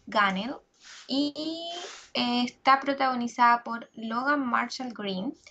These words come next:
Betty Gabriel, Benedict Hardy y Harrison Gilberton. La película se estrenó el primero de junio del dos mil dieciocho y estuvo veinticinco nominaciones y ganó tres premios.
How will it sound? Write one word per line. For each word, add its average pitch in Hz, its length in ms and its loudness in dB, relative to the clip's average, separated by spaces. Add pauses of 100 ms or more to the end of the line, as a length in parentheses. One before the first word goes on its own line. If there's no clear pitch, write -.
(280)
Betty 233 440 -4
Gabriel, 220 680 0 (360)
Benedict 269 600 2 (100)
Hardy 247 800 0
y 240 380 -4
Harrison 262 520 0 (120)
Gilberton. 208 640 -8 (680)
La 220 120 0
película 262 340 2
se 330 120 -4
estrenó 262 760 -2
el 262 140 -4
primero 240 340 0
de 294 120 6
junio 294 400 2
del 294 140 4
dos 247 160 -2
mil 254 220 -2
dieciocho 262 760 0 (880)
y 277 240 2
estuvo - 1000 0
veinticinco 269 560 0
nominaciones 277 1000 -4
y 262 160 -4
ganó 254 320 2
tres 269 260 -2
premios. 214 600 -6